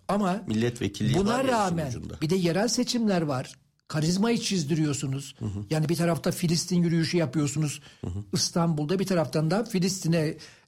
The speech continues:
Speaker 1: e, saldıran, e, kuvveti daha da büyütüyorsunuz. Bunun başka bir izah tarzı yok.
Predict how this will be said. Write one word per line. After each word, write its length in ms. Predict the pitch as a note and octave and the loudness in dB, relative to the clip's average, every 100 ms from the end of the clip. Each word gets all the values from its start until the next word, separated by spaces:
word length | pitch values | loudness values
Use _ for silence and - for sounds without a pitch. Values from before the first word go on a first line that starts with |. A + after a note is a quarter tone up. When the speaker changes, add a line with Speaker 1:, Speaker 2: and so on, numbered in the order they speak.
| - | -6
Speaker 1:
e, 60 | C3+ | -4
saldıran, 840 | - - G3 F#3+ G3 G3+ A#3 D4+ - _ F3+ | -2 0 0 0 0 0 -2 -6 -16 _ -4
e, 160 | E3 E3 D#3+ | 0 0 0
kuvveti 720 | - A#3 G#3+ G3+ A#3 D4 - - _ | 0 2 2 2 0 0 -2 -10 _
daha 200 | C#4 E4 | 0 2
da 120 | E4 | 2
büyütüyorsunuz. 680 | G#3 F#3 - D#3+ B2+ C3 B2 - | 2 0 0 -2 -2 -6 -8 -4
Bunun 180 | D#3+ D#3+ | 0 0
başka 260 | D#3+ - | 0 -2
bir 60 | D#3 | -2
izah 200 | D3 D#3+ | -2 -4
tarzı 380 | - D#3 C#3 E3+ | -2 -2 0 -2
yok. 240 | G3+ - | -2 -6